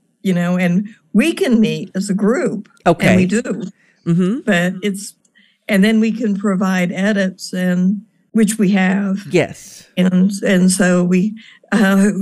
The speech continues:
Speaker 1: try to figure out, why didn't they like this language? <laughs>
Speaker 2: Yeah, yeah, yeah. Something else I wanted to ask you about is that, um, International Women's Day was March the eighth. So
Speaker 1: Mm-hmm.
Speaker 2: were you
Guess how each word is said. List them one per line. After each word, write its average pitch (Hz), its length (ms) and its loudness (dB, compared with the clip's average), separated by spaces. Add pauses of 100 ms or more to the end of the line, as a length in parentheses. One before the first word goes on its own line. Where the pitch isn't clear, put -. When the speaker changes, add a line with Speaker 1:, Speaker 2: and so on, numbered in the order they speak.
(160)
Speaker 1:
try 247 200 0
to 220 120 2
figure 208 340 0
out, 180 240 -2 (300)
why 208 160 -4
didn't 320 240 -8
they 269 140 -8
like 247 240 -8
this 233 240 -8
language? 208 640 -2
<laughs> 135 40 -8
Speaker 2:
Yeah, 135 480 2 (220)
yeah, 123 540 0 (120)
yeah. 117 460 -2 (460)
Something 302 340 -2
else 302 160 -2
I 415 80 0
wanted 247 280 0
to - 160 -2
ask 151 300 0
you 151 160 2
about 131 460 0
is 135 180 -4
that, 127 560 -2
um, 123 460 -2 (500)
International 190 920 0
Women's 175 560 0
Day 120 540 0 (480)
was 139 240 -4
March 151 460 -2
the 135 240 -4
eighth. 127 480 -2 (480)
So 214 260 2
Speaker 1:
Mm-hmm. - 260 0
Speaker 2:
were 208 160 4
you 254 320 2